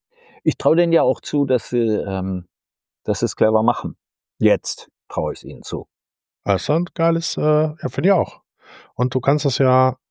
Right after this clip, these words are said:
Speaker 2: also wahrscheinlich wär für die Organisation Schalke null vier besser, nächstes Jahr aufzusteigen, aber ist halt
Speaker 1: Ja.
Speaker 2: Sport, ne? Kannst du nicht planen, kannst, und ist auch scheißegal, weil nächstes Jahr sind an-, ist andere Scheiße, irgendeine andere Scheiße, die
Speaker 1: Ja.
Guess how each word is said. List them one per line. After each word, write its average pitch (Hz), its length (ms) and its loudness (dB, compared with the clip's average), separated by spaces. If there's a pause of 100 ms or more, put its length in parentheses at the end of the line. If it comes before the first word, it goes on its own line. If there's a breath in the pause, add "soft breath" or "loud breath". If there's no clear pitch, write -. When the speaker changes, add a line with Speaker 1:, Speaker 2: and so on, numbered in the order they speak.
(360)
Speaker 2:
also 117 360 -2
wahrscheinlich 135 580 0
wär 139 180 4
für 147 120 0
die 147 80 2
Organisation 139 480 2
Schalke 139 260 0
null 135 100 -2
vier 147 140 0
besser, 131 260 2
nächstes 120 320 2
Jahr 92 140 2
aufzusteigen, 127 640 -2
aber 113 240 -2
ist 123 120 -2
halt 127 120 0
Speaker 1:
Ja. - 60 -6
Speaker 2:
Sport, 92 300 0
ne? 113 220 -2
Kannst 120 260 -2
du 127 40 0
nicht 120 360 0
planen, 135 360 2
kannst, 123 320 -2
und 123 180 -2
ist 117 140 -4
auch 131 120 0
scheißegal, 131 440 2
weil 127 100 2
nächstes 123 200 0
Jahr 120 100 4
sind 117 100 2
an-, 107 120 2
ist 107 160 -2
andere 101 200 2
Scheiße, 87 340 -4
irgendeine 98 300 -2
andere 92 160 -4
Scheiße, - 300 -4
die 85 60 -4
Speaker 1:
Ja. 78 60 0